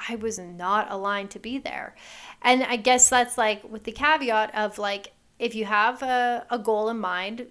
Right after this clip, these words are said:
and you're at this bridge job and you know it's just temporary, it's very easy to keep an upbeat, positive attitude and show up and do your best at it because you know it's not forever.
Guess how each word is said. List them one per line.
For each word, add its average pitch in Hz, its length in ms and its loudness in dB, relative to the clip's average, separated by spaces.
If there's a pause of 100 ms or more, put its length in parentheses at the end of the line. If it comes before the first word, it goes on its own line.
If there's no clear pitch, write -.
(140)
and 196 260 -8
you're 185 100 -8
at 208 220 -4
this 262 160 -8
bridge - 420 -6
job 196 420 2
and 196 360 -8
you 185 100 -8
know 208 360 2
it's 214 200 -4
just 262 240 -8
temporary, 202 800 -2 (360)
it's 254 140 0
very 269 340 2
easy 269 300 0
to 208 100 -4
keep 262 260 -4
an 214 240 -2
upbeat, 226 680 -8
positive 226 640 0
attitude 202 540 2
and 196 180 -10
show 247 280 0
up 233 160 0
and 185 160 -8
do 220 120 -10
your 208 180 -6
best 240 380 -4
at 175 160 0
it 190 140 -6
because 233 300 -6
you 240 80 -2
know 285 260 2
it's - 160 -6
not 226 200 -4
forever. 214 540 -4